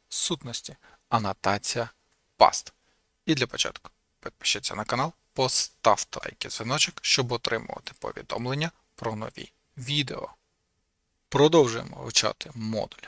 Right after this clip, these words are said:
Hibernate Validator, і сьогодні будемо розбирати анотацію past. Отже, past — це анотація, яка перевіряє властивість, щоб значення було минулою датою.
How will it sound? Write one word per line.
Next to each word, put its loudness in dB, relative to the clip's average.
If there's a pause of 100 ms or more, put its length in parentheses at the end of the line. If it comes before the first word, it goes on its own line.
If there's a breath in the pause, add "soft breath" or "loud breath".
Hibernate -8
Validator, -2
і -10
сьогодні -2
будемо -10
розбирати -2
анотацію -2 (220)
past. -2 (280)
Отже, -2 (720 loud breath)
past — 6 (100)
це 2
анотація, 2 (260)
яка 2
перевіряє 2
властивість, 2 (280)
щоб -2
значення 0
було 0 (320 loud breath)
минулою -4 (340)
датою. 2